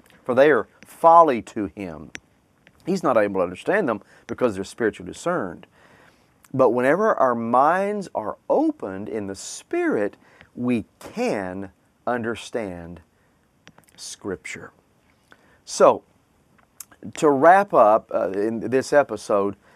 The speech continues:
i-, it is important, I believe, for us to affirm the doctrine of perspicuity, that Scripture can be understood by anybody. It, the, uh, no, you can be untrained,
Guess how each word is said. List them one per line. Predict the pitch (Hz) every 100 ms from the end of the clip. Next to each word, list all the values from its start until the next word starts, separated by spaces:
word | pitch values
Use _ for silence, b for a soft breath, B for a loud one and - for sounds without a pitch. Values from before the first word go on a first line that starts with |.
| b b
i-, | -
it | - 135
is | 127 110 - -
important, | 123 101 - 285 320 123 113 -
I | 165 262
believe, | 285 170 120 98
for | 131
us | 131 131
to | - 127
affirm | - - 151 170 175
the | 165
doctrine | 156 110 120 123 139 143 135
of | -
perspicuity, | 131 120 - - 107 160 131 98 - b b b b
that | 131 127 -
Scripture | - - 233 277 - - 123 - -
can | - 190 233 233 226 220 185
be | 190 208 208 -
understood | 156 180 180 170 - - 196 131 123 123 b b b b b b _ 127
by | 147 147
anybody. | 165 311 330 196 101 - _ _ _ _ _ _
It, | 110 92 117 113 113 92
the, | 123 - 113
uh, |
no, | 123 120 - 127 -
you | 147
can | 151 196
be | 170 196
untrained, | 196 185 - 214 196 135 107